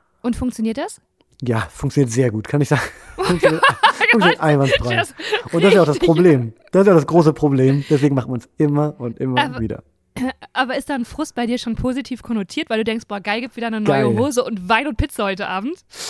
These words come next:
Speaker 2: Nee, so nicht. Ähm, und es ist ja, glaub ich, auch nicht gut. Aber es funktioniert halt einfach fantastisch.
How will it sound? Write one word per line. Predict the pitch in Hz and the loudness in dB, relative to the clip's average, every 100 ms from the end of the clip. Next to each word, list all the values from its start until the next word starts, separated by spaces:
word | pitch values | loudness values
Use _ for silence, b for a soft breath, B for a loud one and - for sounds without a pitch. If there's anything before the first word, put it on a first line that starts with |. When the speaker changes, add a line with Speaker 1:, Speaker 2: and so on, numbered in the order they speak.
| B B B | B B B
Speaker 2:
Nee, | 131 123 131 147 139 | -2 2 6 6 6
so | 139 | 4
nicht. | 143 156 160 - - - | 4 4 2 -6 -10 -4
Ähm, | 131 131 131 131 127 - _ _ | 0 0 -2 -4 -8 -14 _ _
und | 135 120 | -8 -6
es | |
ist | 143 | 0
ja, | 156 | 2
glaub | 139 139 | 4 2
ich, | 147 | 2
auch | 143 | -2
nicht | 131 - | -2 -2
gut. | 143 160 - b b b b _ _ _ | -2 -2 -4 b b b b _ _ _
Aber | 131 131 131 135 131 135 | 0 2 4 4 4 2
es | 127 - | -2 -4
funktioniert | 135 123 143 135 | -4 -2 0 0
halt | 135 | -2
einfach | 117 110 | -6 -6
fantastisch. | 113 - 135 - 95 | -10 -6 -8 -8 -14